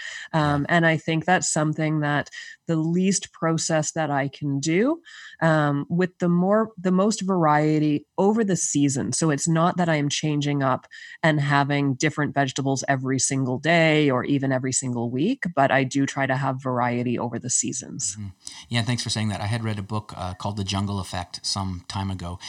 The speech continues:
Speaker 2: And yeah, basically showing how different hunter-gatherer tribes in, in Africa, um, having up to around thirty different, uh, plant sources a week. And that,
Speaker 1: Mm-hmm.
Speaker 2: of course, changing throughout the seasons. Just, just thinking of the diversity that's,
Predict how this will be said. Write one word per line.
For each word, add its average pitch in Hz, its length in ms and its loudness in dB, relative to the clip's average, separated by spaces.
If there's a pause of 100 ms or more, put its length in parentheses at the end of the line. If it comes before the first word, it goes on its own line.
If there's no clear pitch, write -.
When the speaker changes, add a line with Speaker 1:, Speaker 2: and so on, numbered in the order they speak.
(260)
Speaker 2:
And 98 120 -2
yeah, 98 140 0
basically 95 560 -4
showing 104 360 -2
how 95 240 -2
different - 320 -6
hunter-gatherer 98 580 -2
tribes 92 520 -4
in, 90 320 -6 (120)
in 110 120 -2
Africa, 113 500 -2 (440)
um, 90 360 -4
having 123 380 -2
up 113 140 -6
to 95 220 -6
around 90 280 -6
thirty 127 240 -4
different, 104 560 -6
uh, 87 320 -8 (220)
plant - 340 -2
sources 92 560 -6
a 95 60 -8
week. 101 420 -6 (320)
And 101 100 -4
that, 107 120 2
Speaker 1:
Mm-hmm. 190 180 2
Speaker 2:
of 208 60 4
course, 95 180 0
changing 104 460 -2
throughout 95 240 -6
the - 60 -12
seasons. 87 480 -4
Just, - 320 -8
just - 240 -2
thinking 120 280 -2
of 82 80 -10
the 82 80 -14
diversity 92 640 -6
that's, - 300 -10